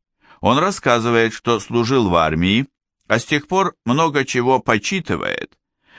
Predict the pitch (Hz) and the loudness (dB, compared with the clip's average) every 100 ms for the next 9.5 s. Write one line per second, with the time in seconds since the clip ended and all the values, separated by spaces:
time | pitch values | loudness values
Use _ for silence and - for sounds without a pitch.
0 | - 113 190 165 156 - 127 117 117 - | -6 0 2 2 -2 0 2 2 0 0
1 | 95 90 - 82 87 - - _ _ _ | 0 0 -4 -4 -4 -6 -16 _ _ _
2 | _ _ - 220 196 113 104 113 110 110 | _ _ -4 0 4 2 2 2 2 2
3 | 98 85 107 95 98 92 92 92 - 104 | 2 0 0 2 2 2 0 0 0 -2
4 | - _ _ _ _ _ _ - - 104 | -2 _ _ _ _ _ _ -18 -2 2
5 | 127 151 180 175 175 - - 107 101 92 | 2 0 -2 -2 -2 -2 0 2 2 2
6 | 113 123 - 131 123 - 90 78 - 50 | 2 0 0 -4 -4 -4 -4 -4 -8 -10
7 | - _ _ _ _ _ - 101 - - | -14 _ _ _ _ _ -2 -2 0 0
8 | 117 101 95 90 90 82 90 87 82 80 | 2 2 0 0 0 0 0 0 0 0
9 | 78 76 87 120 - | 0 2 0 0 -6